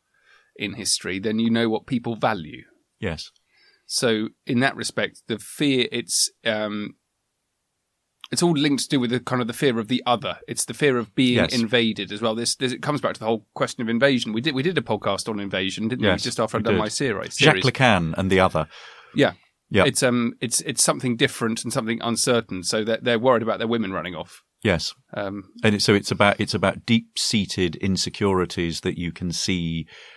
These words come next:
Speaker 2: throughout history in all manner of ways, where you are demonizing another.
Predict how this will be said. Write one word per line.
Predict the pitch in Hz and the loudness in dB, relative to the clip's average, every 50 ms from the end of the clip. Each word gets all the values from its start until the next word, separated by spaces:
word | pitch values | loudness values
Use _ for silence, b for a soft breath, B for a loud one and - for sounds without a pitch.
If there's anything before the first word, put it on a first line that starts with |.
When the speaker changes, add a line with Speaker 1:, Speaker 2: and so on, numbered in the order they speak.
| B B - | B B -18
Speaker 2:
throughout | - - 107 98 107 110 107 - - | -6 -2 0 4 4 4 4 2 -2
history | 90 90 82 - - - 87 85 82 | -8 -8 -8 -8 -6 -4 -4 -2 -2
in | 80 - - 87 85 - _ | -4 -4 -6 -6 -6 -6 _
all | 101 98 98 95 92 90 85 85 | -2 0 2 2 2 2 0 0
manner | 85 85 82 85 85 82 82 | -2 0 0 -2 -2 -2 -4
of | 80 78 | -4 0
ways, | 101 98 92 85 78 76 73 - | 0 0 2 2 0 -4 -6 -4
where | - 87 87 | -2 -2 -2
you | 87 85 85 85 | 0 -2 -2 0
are | 82 82 85 82 82 82 82 78 B B B B B B B - | 0 0 2 2 0 0 -2 -2 B B B B B B B -20
demonizing | 90 87 113 113 113 110 104 98 90 85 82 82 82 73 82 85 78 78 87 - | -4 2 4 6 6 6 6 4 2 2 0 -2 -2 -2 -2 -2 -2 -2 -4 -4
another. | 87 85 85 85 78 78 73 71 | -2 -2 -2 -2 0 -2 -4 -4